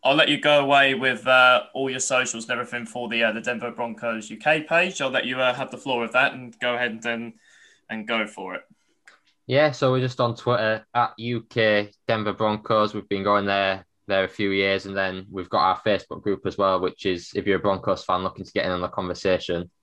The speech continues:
Speaker 2: that's probably the best place to, you know, come and join in. That's just search Denver Broncos U K, and, uh, that'll come up there. And then we've got the page, but, you know, the group is the best place. You know, have a chat with lots of like-minded fans, especially on game day.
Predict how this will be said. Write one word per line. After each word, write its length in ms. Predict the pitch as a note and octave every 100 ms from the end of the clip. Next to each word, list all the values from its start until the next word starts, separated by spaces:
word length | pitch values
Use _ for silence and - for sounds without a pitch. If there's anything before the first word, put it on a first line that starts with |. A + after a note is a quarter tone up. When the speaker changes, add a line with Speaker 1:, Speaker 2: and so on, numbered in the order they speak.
| _ _ _
Speaker 2:
that's 160 | G#2+ G2+
probably 260 | F#2+ F#2
the 60 | F2+
best 300 | F#2 - -
place 280 | F#2 F2 -
to, 260 | F#2 F2+ -
you 120 | F2+
know, 120 | F2
come 200 | E2+ F#2
and 100 | F2
join 240 | G2 F2+
in. 160 | F2+ F2
That's 320 | F#2 - - -
just 160 | G#2 -
search 220 | G#2 -
Denver 240 | G2+ F#2
Broncos 420 | F#2 F2+ - F2+
U 160 | F2+ F2
K, 400 | - F2+ F2 D#2+ _ _ _ _ -
and, 240 | E2+ E2+
uh, 340 | E2+ E2 E2 - -
that'll 240 | F2+ E2+
come 180 | - F2
up 140 | E2
there. 280 | E2+ E2 D#2+
And 100 | E2+
then 100 | E2+
we've 100 | E2+
got 140 | D#2+ C#2+
the 80 |
page, 400 | - F2 D#2+ D2+ -
but, 180 | D#2 - _ _ _
you 80 | F2+
know, 160 | E2+
the 100 | E2+
group 320 | F2+ A2 G#2 G#2+
is 140 | F2
the 80 | D#2+
best 200 | F2+ -
place. 420 | F#2+ F2 - - _ _
You 80 | F2+
know, 160 | E2 -
have 120 | F#2+
a 60 | F2+
chat 300 | - - F#2
with 120 | F2+
lots 220 | F2 -
of 80 | F2+
like-minded 560 | E2+ E2+ F2 F2 F2
fans, 280 | - F2+ F2
especially 360 | F2 G2 - F2
on 120 | F2
game 240 | F2+ E2+
day. 280 | E2+ F2 E2+